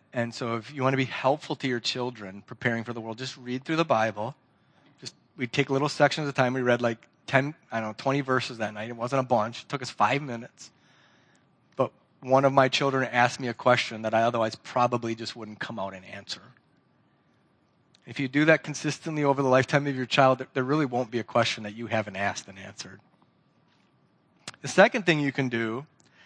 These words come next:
is look at what Paul says here in First Corinthians and live it in your marriage.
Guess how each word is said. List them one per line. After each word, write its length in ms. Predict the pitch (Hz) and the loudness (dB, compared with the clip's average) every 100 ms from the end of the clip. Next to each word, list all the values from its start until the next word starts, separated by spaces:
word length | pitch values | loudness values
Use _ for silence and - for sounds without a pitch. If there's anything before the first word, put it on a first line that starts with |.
| _ _ | _ _
is 260 | 165 160 151 | 2 4 2
look 400 | 151 151 180 202 | -6 6 6 6
at 140 | 214 | 6
what 160 | 208 196 | 6 6
Paul 220 | 175 165 | 8 8
says 280 | 165 160 156 | 6 2 2
here 140 | 160 | 2
in 100 | 151 | 2
First 360 | 143 156 143 - | 2 0 0 -4
Corinthians 760 | 127 131 147 135 117 110 113 - | -4 -2 -2 -2 -4 -4 -10 -6
and 160 | 135 127 | -4 0
live 180 | 131 139 | 0 2
it 80 | 135 | 2
in 120 | 120 | 0
your 120 | 113 | -4
marriage. 580 | 110 104 98 95 - - | -4 -4 -4 -6 -8 -8